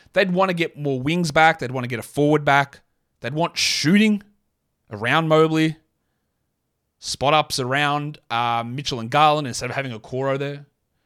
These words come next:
They'd want a backup point guard as well. It'd be something they'd look for. So if they were to trade away Allen, they'd need to get another forward in. They need to get some wings and some shooting in as well.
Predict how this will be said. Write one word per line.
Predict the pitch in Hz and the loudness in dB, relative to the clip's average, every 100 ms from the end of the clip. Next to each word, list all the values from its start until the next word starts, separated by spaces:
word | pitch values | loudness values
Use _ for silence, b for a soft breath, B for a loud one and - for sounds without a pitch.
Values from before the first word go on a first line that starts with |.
| _ _ _ _ - | _ _ _ _ -16
They'd | 113 | -10
want | 120 120 | -8 -6
a | |
backup | 110 135 123 - | -2 -2 -2 -10
point | - 139 | -8 -6
guard | 143 143 135 | 0 0 0
as | 117 | -4
well. | 135 | -4
It'd | 143 | -4
be | 135 | -6
something | 139 135 | -8 -6
they'd | 123 | -6
look | 135 151 | -6 -4
for. | 170 156 147 b b b | 2 2 0 b b b
So | - 151 | -12 -8
if | 147 | -2
they | 139 | -2
were | 127 143 170 170 175 151 | 0 2 6 6 4 0
to | 151 | -10
trade | - 156 | -2 0
away | 147 143 | 2 -2
Allen, | 139 143 139 | 0 0 0
they'd | 127 123 | -4 -4
need | 135 143 131 | -6 -6 -6
to | |
get | 131 | -6
another | 123 117 | -6 -10
forward | 104 - 170 180 | -10 -2 2 2
in. | 175 170 175 b b | 0 -2 -6 b b
They | 123 | -6
need | 131 127 | -4 -4
to | 127 | -6
get | 123 | -8
some | 120 120 | -6 -4
wings | 143 151 143 | -4 -2 -4
and | 127 | -6
some | 123 107 | -6 -8
shooting | - 117 117 113 | -6 -6 -6 -6
in | |
as | 110 104 | -8 -12
well. | 104 | -16